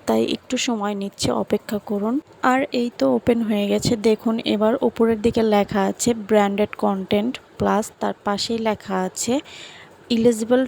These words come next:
ট্যাগ। আমরা এই এলিজিবল ট্যাগের উপর ক্লিক করব এবং কনফার্মের উপর ক্লিক করব। এখন দেখেন এই পাশেই একটা লেখা আসছে সবুজ কালার ব্র্যান্ডেড। এই রকমের সবুজ লেখাটা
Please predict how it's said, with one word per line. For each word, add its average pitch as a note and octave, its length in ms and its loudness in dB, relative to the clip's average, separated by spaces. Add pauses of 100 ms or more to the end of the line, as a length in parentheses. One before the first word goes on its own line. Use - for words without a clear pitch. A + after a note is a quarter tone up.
ট্যাগ। F3 180 4 (380)
আমরা A#3 200 2 (180)
এই A#3+ 80 2 (140)
এলিজিবল A#3 440 2 (120)
ট্যাগের A3 340 4
উপর A#3+ 140 2 (140)
ক্লিক A3 240 2 (100)
করব G#3 180 4 (260)
এবং A3 180 4 (220)
কনফার্মের G#3+ 600 2
উপর - 160 2 (160)
ক্লিক G#3+ 300 0
করব। F#3 200 4 (500)
এখন C4 160 -2 (120)
দেখেন A#3+ 220 0 (160)
এই A#3+ 60 0 (120)
পাশেই A3+ 400 2
একটা A#3 180 -2 (120)
লেখা A3 360 0
আসছে - 280 2 (140)
সবুজ G#3+ 320 4 (100)
কালার G#3+ 280 2 (120)
ব্র্যান্ডেড। G#3 460 2 (280)
এই C4+ 160 4
রকমের C#4+ 380 2
সবুজ A#3+ 240 2 (120)
লেখাটা A#3+ 300 -2